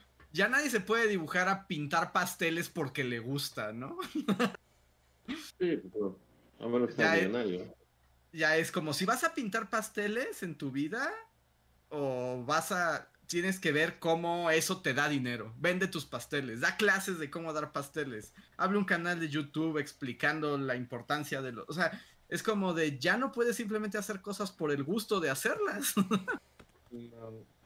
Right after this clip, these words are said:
Speaker 2: No tienes
Speaker 1: Porque
Speaker 2: que capitalizar con eso.
Speaker 1: porque todo est-, estás perdiendo el tiempo, ¿no? <laughs> Que luego también se vuelve feo porque, pues, hay gente que term-, o sea,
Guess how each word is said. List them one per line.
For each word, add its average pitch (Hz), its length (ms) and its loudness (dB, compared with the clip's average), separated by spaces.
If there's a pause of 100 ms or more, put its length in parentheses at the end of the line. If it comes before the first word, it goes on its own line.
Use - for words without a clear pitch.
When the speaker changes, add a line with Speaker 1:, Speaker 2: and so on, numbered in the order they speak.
(1500)
Speaker 2:
No 110 200 0
tienes 110 240 4
Speaker 1:
Porque 127 120 -4
Speaker 2:
que - 20 -8
capitalizar 95 600 -2
con 92 160 -4
eso. 98 200 -8 (640)
Speaker 1:
porque 131 200 -6
todo 165 320 -2
est-, 160 180 -8
estás 143 260 -4
perdiendo 160 380 -2
el 147 120 -6
tiempo, 165 440 -4
¿no? 185 300 -6
<laughs> 214 380 2 (560)
Que 226 100 2
luego 262 240 2
también 247 240 0
se 254 80 -2
vuelve 240 300 0
feo 233 360 -2
porque, 151 240 -6
pues, 135 200 -10
hay 160 100 -4
gente 165 360 -8
que 147 140 -8
term-, 120 400 -10
o 156 40 -8
sea, 147 300 -2